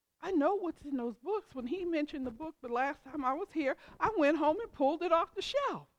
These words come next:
and browsed through it again. And see, I'm old school 'cause I read with highlighters and markers and write in my books. All you all that like to read on these pads and whatnot,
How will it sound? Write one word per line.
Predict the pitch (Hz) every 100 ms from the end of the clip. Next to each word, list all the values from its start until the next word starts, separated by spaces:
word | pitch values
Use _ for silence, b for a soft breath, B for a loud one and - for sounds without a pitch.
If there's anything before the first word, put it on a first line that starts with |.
| b b b
and | 202 - - 196 - _ -
browsed | 180 208 262 -
through | 339 392 466
it | 480
again. | 320 254 160 139 - _ _ _ _ _ b -
And | 262
see, | 320
I'm | 294 247
old | 254 294 311
school | - 269 226 196 _ -
'cause | 233 202
I | 233
read | 277 269 254
with | 196 170
highlighters | 240 254 220 202 175 170 -
and | 160
markers | 220 226 - 165 151
and | 151 143 - b -
write | 196 277 226
in | 190
my | 180 185
books. | 165 156 123 _ _ _ _ _ _
All | 170 190
you | 226 233 220
all | 214
that | 202 175
like | 208 214
to | 185
read | 202 208 208
on | 196 202
these | 202 196 175 - _ _ _ _ _ _ -
pads | 240 233 214 175
and | 170 170
whatnot, | 170 180 175 165